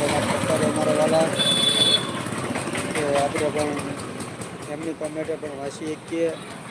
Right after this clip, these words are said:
એટલે ખાસ મિત્ર, તમે લાઈવ કરતા હો તો તમારો ટાઈમ ચેક હોય તો લખીને મોકલજો.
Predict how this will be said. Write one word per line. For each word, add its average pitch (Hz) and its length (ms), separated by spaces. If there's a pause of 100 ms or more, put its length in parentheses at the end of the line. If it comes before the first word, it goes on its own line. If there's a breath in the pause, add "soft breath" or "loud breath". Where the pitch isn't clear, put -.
(640)
એટલે 139 320 (720)
ખાસ 139 280
મિત્ર, - 260 (1600)
તમે 143 320
લાઈવ 147 280
કરતા 151 360
હો 147 180
તો 151 100
તમારો 147 340
ટાઈમ 143 280 (1700)
ચેક 139 240
હોય 143 220
તો 151 180 (320)
લખીને 143 320
મોકલજો. 156 560